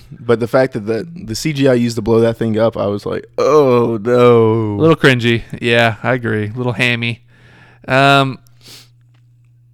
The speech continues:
Speaker 2: I don't know, man. This really breaks my heart to
Speaker 1: It
Speaker 2: be bashing on this show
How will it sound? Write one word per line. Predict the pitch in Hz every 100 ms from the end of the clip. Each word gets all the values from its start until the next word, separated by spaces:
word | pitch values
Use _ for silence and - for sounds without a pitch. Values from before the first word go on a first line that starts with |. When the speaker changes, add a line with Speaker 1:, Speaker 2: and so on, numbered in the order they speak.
| _ -
Speaker 2:
I |
don't | 208 151
know, | 110 202
man. | 214 208 120 - - -
This | 180 -
really | 165 151
breaks | 127 123
my | 113
heart | 175 214 - - - -
to | 127
Speaker 1:
It |
Speaker 2:
be | 117
bashing | 113 113 117 127
on | 110
this | 110
show | - 123 113 113